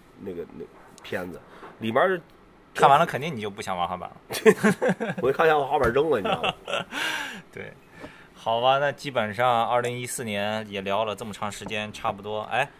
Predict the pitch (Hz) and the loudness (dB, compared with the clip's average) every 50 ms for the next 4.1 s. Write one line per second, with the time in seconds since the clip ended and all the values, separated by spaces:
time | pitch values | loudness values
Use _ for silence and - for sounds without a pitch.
0 | - - - 139 143 156 156 135 135 156 156 151 147 147 165 165 147 104 80 71 | -20 -10 -6 -2 -2 2 4 4 6 6 6 6 6 6 4 2 -2 -6 -6 -8
1 | 71 95 107 - - - - - - 127 123 - - - 175 - - - - - | -8 -8 -8 -8 -10 -12 -10 -6 -4 -4 -4 0 4 4 4 4 4 2 -2 -2
2 | - - - 127 113 110 107 110 131 131 120 101 95 - 107 92 - - - - | -4 -4 -2 -2 -2 -2 -2 0 0 0 0 -2 -4 -6 -10 -12 -12 -14 -18 -18
3 | 156 127 113 - - 139 170 175 160 143 135 135 160 151 127 120 110 107 101 101 | -18 -18 -16 -12 -8 -6 -4 -4 -4 -4 -2 -2 -2 -2 -2 -4 -6 -8 -8 -8
4 | 104 | -8